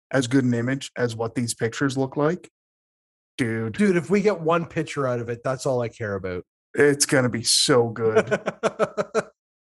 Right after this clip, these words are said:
Speaker 1: Like,
Speaker 2: All right,
Speaker 1: seriously.
Speaker 2: I'm buying this tonight.
Speaker 1: Okay. And there's a host of other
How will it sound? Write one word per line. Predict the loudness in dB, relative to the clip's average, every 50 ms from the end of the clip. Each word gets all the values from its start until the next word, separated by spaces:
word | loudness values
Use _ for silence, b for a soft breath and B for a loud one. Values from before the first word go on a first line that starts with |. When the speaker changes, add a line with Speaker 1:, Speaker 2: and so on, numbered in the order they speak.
| _ _ _ _ -2
Speaker 1:
Like, | 2 4 4 6 4 4 6
Speaker 2:
All | 6
right, | 6 6 6
Speaker 1:
seriously. | 4 4 4 2 2 2 2 2
Speaker 2:
I'm | 2
buying | 2 2 -2
this | -2 -4 -4 -4
tonight. | -2 -2 -2 -2 -2 -6 _ _ _ _ _ _ _ _ _ _ _ _ _ _ 0
Speaker 1:
Okay. | 0 2 4 2 2 2 B B B B B B B B B
And | 4 4 6
there's | 6 4 4 4
a | 4 4 4
host | 2 -2 0 2 4 4 4 2 0 0 -2
of | -2 0 0
other | 0 2 2 2 2 2 0 -4